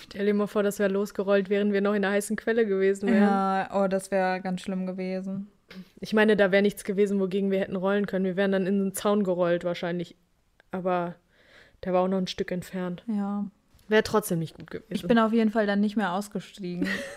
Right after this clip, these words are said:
Speaker 1: <laughs>
Speaker 2: weil mir das so unangenehm vor diesen Amerikanern war.
Speaker 1: Es war
Speaker 2: Aber
Speaker 1: auf
Speaker 2: ich
Speaker 1: jeden
Speaker 2: mein,
Speaker 1: Fall.
Speaker 2: an sich,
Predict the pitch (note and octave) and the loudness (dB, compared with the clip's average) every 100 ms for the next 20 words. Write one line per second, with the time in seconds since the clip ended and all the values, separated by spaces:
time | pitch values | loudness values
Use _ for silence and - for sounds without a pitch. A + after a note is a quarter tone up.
0 | - - A#4+ - - G#3 G#3+ G#3+ G3+ G#3 | -8 -2 -2 -2 2 4 6 6 4 2
1 | - - G#3+ A3+ A#3 G#3+ - A3+ A3 G#3 | -2 -2 2 4 4 0 -2 0 2 2
2 | G3 G3+ G3+ G3 G3 F3+ F#3+ F#3 F#3 G3 | 0 -4 -4 -4 -4 -4 -6 -6 -8 -8
3 | G3 G3+ F3 F3 F3+ G#3+ - _ _ _ | -4 -4 -6 -6 -6 -8 -10 _ _ _
4 | _ - G#3+ G#3+ G3+ F#3+ A3+ F#3+ F#3 F#3 | _ -8 0 2 4 4 2 2 0 0
5 | F#3 - _ G3 F#3+ F#3 G3+ - | -2 -6 _ -4 -2 -2 -4 -6